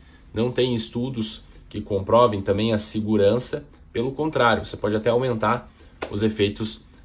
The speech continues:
colaterais. Então eu sei que tem um burburinho aí que daria pra fazer uma dose menor todos os dias, mas é um erro, tá bom? Isso não é estudado e também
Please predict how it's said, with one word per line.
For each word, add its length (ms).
colaterais. 840
Então 160
eu 60
sei 180
que 40
tem 140
um 80
burburinho 560
aí 200
que 120
daria 320
pra 140
fazer 260
uma 180
dose 300
menor 640
todos 260
os 140
dias, 440
mas 220
é 80
um 100
erro, 280
tá 120
bom? 280
Isso 240
não 200
é 380
estudado 720
e 60
também 400